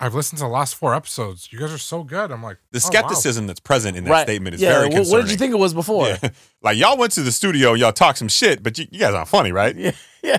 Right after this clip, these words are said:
Speaker 3: exactly. This guy got ahead of the game. He did Valentine's Day dinner tonight.
Speaker 2: Oh, try to
Speaker 3: By
Speaker 2: skip
Speaker 3: the
Speaker 2: the
Speaker 3: way,
Speaker 2: crowds?
Speaker 3: for, for the listener, February
Speaker 1: Yeah.
Speaker 3: twelfth today.
Speaker 2: It is February twelfth. It is Monday, February twelfth. That'll
Speaker 3: Mm-hmm.
Speaker 2: become relevant later on in the show. But for right now,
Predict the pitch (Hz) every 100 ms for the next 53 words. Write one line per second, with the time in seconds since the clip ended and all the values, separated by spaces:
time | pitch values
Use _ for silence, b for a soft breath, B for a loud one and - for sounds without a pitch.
0 | - 170 - - - - - 143 107 -
1 | B B 156 165 156 131 117 135 117 107
2 | 156 123 117 98 101 135 131 98 95 90
3 | 87 87 101 117 - _ _ _ _ _
4 | _ _ _ _ _ b - 90 95 98
5 | 87 - 90 117 117 110 87 92 123 127
6 | 113 117 - 113 95 101 110 95 92 135
7 | 110 - 80 - _ _ _ - 104 101
8 | 98 90 92 80 62 - 80 76 82 127
9 | 175 78 - _ - - 52 - - 85
10 | - 90 - 80 82 87 71 71 76 69
11 | 147 139 76 - 73 - - 151 196 285
12 | 147 147 160